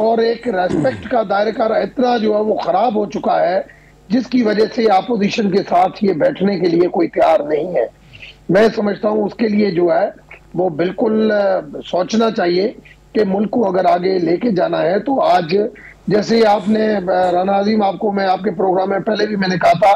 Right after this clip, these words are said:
कि पाकिस्तान के लिए जो दहशतगर्दी एक बहुत बड़ा challenge था, मगर army public school ने उस मासूम बच्चों ने सारी communities को, सारी political parties को यकमुश्त किया, ज़रब-ए-अज़ब आया, रुद्दुल फसाद आया, और उस आने के बाद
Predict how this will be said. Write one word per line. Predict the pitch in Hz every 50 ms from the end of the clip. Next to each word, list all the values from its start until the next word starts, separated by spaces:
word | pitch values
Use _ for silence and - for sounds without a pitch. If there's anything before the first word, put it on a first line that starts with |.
| - - - - - - - - _ -
कि | 247 226
पाकिस्तान | 180 202 220 233 214 240 - - 226 226 233 233 214
के | 220 240 208
लिए | 208 214 214 214
जो | 185 208 208
दहशतगर्दी | 185 180 196 196 - 214 196 180 190 196 180 180 202
एक | 196 175
बहुत | 160 170 185 180
बड़ा | 160 185 185 180
challenge | 175 180 196 185 185 185 170 160
था, | - 143 - - - - - - - - _ -
मगर | 185 196 202 220
army | 220 208 220 220 208 226 214
public | 170 220 190 185 202 202 175 180
school | 165 - - 240 214
ने | 196 190
उस | 185 185 160 -
मासूम | 175 170 165 175 170 - 196 196
बच्चों | 170 170 175 - 214 190
ने | 190 180
सारी | 151 - 175 175 180 170
communities | - 175 175 175 175 170 160 180 175 165
को, | - - 180 170 156 _ - - - - - - -
सारी | - - 196 208 214
political | - - 214 190 190 175 185 165 180 185
parties | 170 - 196 175 170 175 185 160
को | - 214 196
यकमुश्त | 170 170 165 - 185 180 170 - -
किया, | - - 190 202 202 196 185 180 - - - - - - - -
ज़रब-ए-अज़ब | 175 180 202 202 180 190 190 185 175 175 175 165 165
आया, | 170 175 175 170 170 170
रुद्दुल | 170 175 180 175 208 208 175 -
फसाद | 175 170 170 175 180 185 170
आया, | 170 165 170 170 160 156 - - - - - - _ - -
और | - 247 254 240 240
उस | 233 - -
आने | - 180 190 208 202 196
के | 170 190 185
बाद | 160 143 160 160 151 139